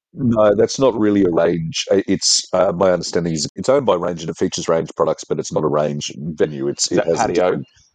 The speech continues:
Speaker 1: that's right, yeah.
Speaker 2: Yeah, I visited there. Beautiful. Lovely little place. Yeah, just really, really nice.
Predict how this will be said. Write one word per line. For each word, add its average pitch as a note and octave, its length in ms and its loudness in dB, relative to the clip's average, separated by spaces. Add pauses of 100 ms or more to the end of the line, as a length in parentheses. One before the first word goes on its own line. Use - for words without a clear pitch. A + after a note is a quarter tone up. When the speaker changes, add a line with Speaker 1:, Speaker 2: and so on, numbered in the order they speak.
(220)
Speaker 1:
that's - 220 -2
right, D2+ 260 2
yeah. C#2+ 260 -2 (220)
Speaker 2:
Yeah, A#2 200 2
I F#2 100 0
visited G2+ 420 -2
there. E2+ 200 0 (320)
Beautiful. F#3+ 640 -2 (640)
Lovely D#3 440 2
little F2 220 0
place. - 340 -6
Yeah, - 280 0
just - 260 -10
really, C#3 400 -6
really G2 240 -6
nice. - 400 -6